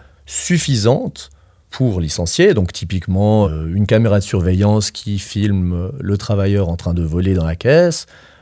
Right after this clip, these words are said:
Sinon, s'il n'y a pas cette preuve suffisante, le licenciement est injustifié. Il y a deux cas qui s'offrent à nous. Si le licenciement est justifié,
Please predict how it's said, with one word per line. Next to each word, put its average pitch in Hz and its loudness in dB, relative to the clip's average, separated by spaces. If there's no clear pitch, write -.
Sinon, 165 2
s'il - 0
n'y 107 2
a 95 0
pas 139 4
cette - -8
preuve 113 -2
suffisante, 117 -4
le 135 2
licenciement 123 0
est 131 0
injustifié. 127 0
Il 85 -6
y - 0
a 85 0
deux 90 -2
cas 98 2
qui 80 -6
s'offrent - -8
à 85 2
nous. 180 2
Si 131 -2
le 160 4
licenciement 156 2
est 117 4
justifié, 120 0